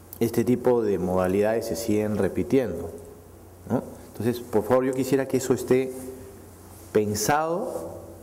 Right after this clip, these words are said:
puesto sobre la mesa, discutido y a ver cómo los distintos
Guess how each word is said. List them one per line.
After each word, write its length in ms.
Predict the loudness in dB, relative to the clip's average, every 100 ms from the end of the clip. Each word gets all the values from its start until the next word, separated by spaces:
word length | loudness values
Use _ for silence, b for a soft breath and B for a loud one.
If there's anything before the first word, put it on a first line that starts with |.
| -18 -18 0
puesto 360 | 4 4 2 0
sobre 220 | 2 2
la 80 | 2
mesa, 360 | 0 -2 -4 -4 -2
discutido 720 | -4 -2 -4 2 2 4 4
y 80 | 4
a 60 |
ver 160 | 2 2
cómo 380 | 2 4 2 0 -8 -12 -12 -2
los 200 | 0 2
distintos 720 | 0 -2 0 0 0 -4